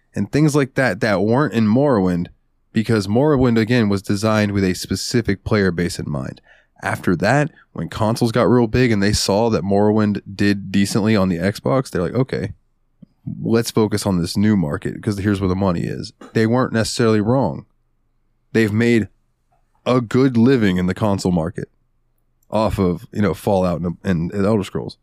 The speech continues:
But to me, there's something to appreciate about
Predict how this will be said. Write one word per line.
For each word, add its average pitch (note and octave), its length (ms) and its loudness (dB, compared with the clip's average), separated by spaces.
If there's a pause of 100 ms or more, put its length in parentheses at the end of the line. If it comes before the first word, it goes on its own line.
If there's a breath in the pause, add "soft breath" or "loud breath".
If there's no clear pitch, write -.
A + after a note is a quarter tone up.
(400)
But A2+ 480 -2 (920)
to B2 120 -4
me, D#3 220 4
there's A#2+ 240 2
something D#3 420 0
to B2+ 120 6
appreciate A2 720 0
about F2+ 440 0